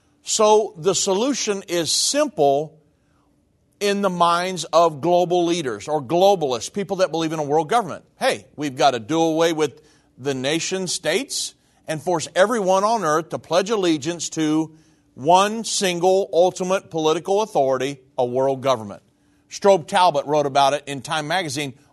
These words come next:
all the way back in nineteen ninety-two. And then number two, they need to abolish the doctrinal differences between all the religions, religious organizations, and to coerce church leaders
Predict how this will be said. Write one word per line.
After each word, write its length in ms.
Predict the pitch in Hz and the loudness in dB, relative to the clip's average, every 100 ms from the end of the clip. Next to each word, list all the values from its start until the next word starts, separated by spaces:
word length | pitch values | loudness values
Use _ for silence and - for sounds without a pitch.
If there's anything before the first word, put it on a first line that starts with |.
| - | 2
all 140 | 196 | 2
the 80 | 226 | 2
way 60 | 214 | 0
back 220 | 214 196 | -2 -2
in 100 | 170 | -4
nineteen 340 | 190 165 180 | -4 -6 -6
ninety-two. 600 | 165 156 143 - 226 107 95 _ _ _ _ _ _ _ _ _ _ _ _ _ _ _ _ _ - | -4 -6 -8 -8 -6 -6 -10 _ _ _ _ _ _ _ _ _ _ _ _ _ _ _ _ _ -8
And 120 | 185 175 | -4 -2
then 160 | 170 | 0
number 180 | 175 156 | -2 -2
two, 420 | - 277 254 226 | -2 -2 -2 0
they 160 | 185 175 | 0 0
need 300 | 175 180 147 | -2 -6 -6
to 360 | - 151 147 - | -4 -2 -2 -2
abolish 640 | 147 120 139 143 170 175 | 0 4 4 4 2 -4
the 140 | 220 180 | -4 0
doctrinal 640 | 139 254 - 202 202 233 | 4 4 4 -2 -2 -2
differences 640 | 170 143 151 139 143 180 156 | 0 0 -2 -8 -6 -6 -6
between 500 | 156 127 147 160 170 | -10 -8 -8 -4 2
all 200 | 165 208 | 4 4
the 80 | |
religions, 580 | 240 208 165 160 196 190 - _ _ | 0 -2 -2 -4 -8 -8 -14 _ _
religious 420 | 151 175 202 175 185 | -2 0 0 -2 -4
organizations, 800 | 156 151 123 127 117 160 160 - _ _ - | -4 -4 -4 -4 -6 -12 -14 -18 _ _ -8
and 180 | 175 156 | -6 -4
to 100 | 196 | -4
coerce 480 | 170 180 214 196 - | 0 0 0 -2 -6
church 400 | - 254 - 220 | -4 -4 -2 -2
leaders 540 | 190 127 143 156 | -2 -2 -4 -8